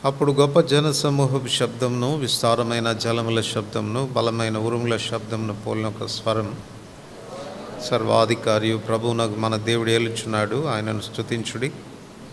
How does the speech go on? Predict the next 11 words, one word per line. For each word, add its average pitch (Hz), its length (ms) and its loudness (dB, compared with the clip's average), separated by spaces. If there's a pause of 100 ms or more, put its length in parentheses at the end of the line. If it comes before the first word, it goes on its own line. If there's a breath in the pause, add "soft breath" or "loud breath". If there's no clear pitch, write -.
(760 loud breath)
గొర్రెపిల్ల 139 480 4
వివాహోత్సవ 123 800 2
సమయం 117 440 -2
వచ్చినది, 113 520 -2
ఆయన 113 220 0
భార్య 117 480 4
తను 120 280 -4
తాను 110 300 -2
సిద్ధపరచుకుని 110 760 -4
ఉన్నది 104 300 -4
గనుక 107 460 -4